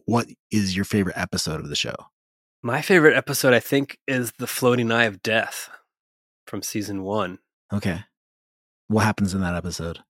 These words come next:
Speaker 2: Um, we play a show, we're on a drive to the next town, and we stop at, like, a truck stop for the night.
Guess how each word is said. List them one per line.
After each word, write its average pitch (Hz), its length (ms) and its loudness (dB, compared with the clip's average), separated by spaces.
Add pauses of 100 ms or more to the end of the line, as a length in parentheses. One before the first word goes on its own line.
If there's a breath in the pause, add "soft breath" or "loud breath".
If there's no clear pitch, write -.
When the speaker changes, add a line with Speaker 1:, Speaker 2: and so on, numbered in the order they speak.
(840)
Speaker 2:
Um, 135 540 4 (800)
we 143 140 2
play 151 200 6
a 131 40 6
show, 156 500 8
we're 135 160 8
on 127 100 6
a 113 60 4
drive 131 520 8
to 131 200 0
the 113 100 -2
next 117 300 0
town, 139 640 2 (100)
and 107 520 -2
we 117 100 -6
stop 123 480 6 (340)
at, 113 280 -4
like, 117 160 -6
a - 20 -20
truck - 280 2
stop 123 300 6
for 127 120 0
the 113 100 0
night. 120 580 4